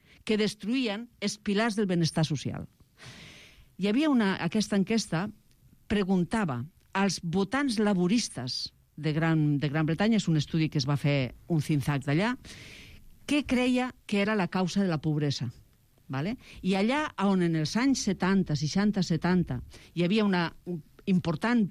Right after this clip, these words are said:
proporció de gent, dels votants laboristes, més del cinquanta per cent, que deien que la pobresa es devia a condicions estructurals de l'economia i que calia intervenir sobre les condicions estructurals,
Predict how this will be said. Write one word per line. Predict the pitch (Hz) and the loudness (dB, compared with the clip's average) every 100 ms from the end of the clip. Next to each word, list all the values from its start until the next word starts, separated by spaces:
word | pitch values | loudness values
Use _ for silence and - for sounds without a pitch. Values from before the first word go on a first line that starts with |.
| - | -2
proporció | 190 175 165 - 233 | -4 -2 -4 -2 0
de | 202 | 2
gent, | 175 185 220 170 | 0 2 2 2
dels | 147 | 0
votants | 147 196 202 | 0 2 2
laboristes, | 185 165 165 190 - 131 | 2 2 0 -2 -4 -2
més | 151 175 | 0 0
del | 180 | -2
cinquanta | 170 156 160 147 | -4 -4 -4 -4
per | 143 | -6
cent, | - 143 117 - - - - | -4 -6 -6 -14 -20 -12 -2
que | 180 | 0
deien | 202 208 160 147 | 2 2 2 0
que | 175 | 0
la | 170 | 0
pobresa | 160 170 175 226 196 151 - | 0 0 2 2 0 -2 0
es | 196 | 0
devia | 165 175 240 208 151 | 2 2 2 2 0
a | - 208 | -2 -2
condicions | 220 202 180 165 294 269 | 0 2 2 0 0 0
estructurals | 202 - 185 - 175 190 170 | -2 0 -4 0 0 2 0
de | |
l'economia | 170 151 156 156 214 185 | -2 0 0 2 2 2
i | |
que | 170 156 | -2 -4
calia | 143 180 214 | -2 2 2
intervenir | 214 190 180 202 202 | 2 0 2 2 2
sobre | 170 143 | 2 2
les | 147 | 2
condicions | 147 139 - 190 | 2 2 2 0
estructurals, | 208 - 185 208 180 151 - | 0 -2 -2 0 0 0 -4